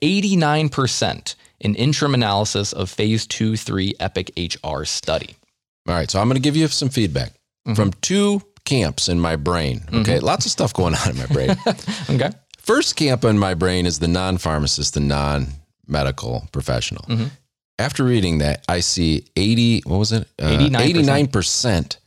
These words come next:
Speaker 2: reduction, reduced risk, eighty-nine percent. Uh, non-medically, I'm
Speaker 1: Mm-hmm.
Speaker 2: thinking,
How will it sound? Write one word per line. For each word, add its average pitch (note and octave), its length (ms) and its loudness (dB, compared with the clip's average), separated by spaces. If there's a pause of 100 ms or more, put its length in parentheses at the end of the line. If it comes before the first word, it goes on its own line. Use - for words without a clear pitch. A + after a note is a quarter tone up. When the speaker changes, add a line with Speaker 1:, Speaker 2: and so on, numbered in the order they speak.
(240)
Speaker 2:
reduction, F#2 880 0
reduced A#2+ 400 2
risk, G#2 460 2 (160)
eighty-nine G2+ 400 2
percent. D2 340 -2 (440)
Uh, - 60 -8 (160)
non-medically, C3+ 840 2 (180)
I'm A2 200 2
Speaker 1:
Mm-hmm. - 20 2
Speaker 2:
thinking, G2 400 0